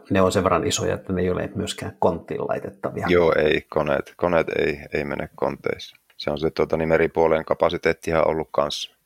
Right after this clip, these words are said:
Speaker 2: alhaalla jonkun verran, on, niinku, haastavaa saada laivapaikkoja tällä hetkellä, vaikka hyvinkin hyvissä ajoin sitten koitetaan varata niitä.
Speaker 1: Kyllä. Miten, äh, junalla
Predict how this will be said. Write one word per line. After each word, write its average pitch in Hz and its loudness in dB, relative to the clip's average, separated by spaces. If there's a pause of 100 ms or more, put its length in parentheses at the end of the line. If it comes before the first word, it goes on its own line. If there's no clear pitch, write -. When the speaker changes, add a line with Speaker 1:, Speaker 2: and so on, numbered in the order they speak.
(120)
Speaker 2:
alhaalla 73 2
jonkun 73 0
verran, 71 2
on, - -2
niinku, - -10 (520)
haastavaa 73 2
saada 71 0
laivapaikkoja 73 2
tällä 85 2
hetkellä, 85 0
vaikka 82 0 (340)
hyvinkin 78 -4 (360)
hyvissä 80 0
ajoin 78 2
sitten - -6
koitetaan 76 -4
varata - 0 (120)
niitä. - -8 (200)
Speaker 1:
Kyllä. 73 -2 (220)
Miten, 180 0
äh, - -6 (180)
junalla 147 2